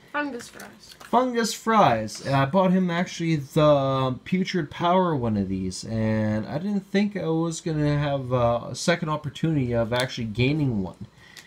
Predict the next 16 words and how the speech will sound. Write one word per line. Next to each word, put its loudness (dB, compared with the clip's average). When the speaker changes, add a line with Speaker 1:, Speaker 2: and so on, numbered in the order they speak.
Speaker 2:
So 4
you 0
take 0
a -2
look -2
at 6
here, 4
and, 2
uh, 4
yeah, 2
he -2
is 2
of 2
the -2
rare 0
variety. -2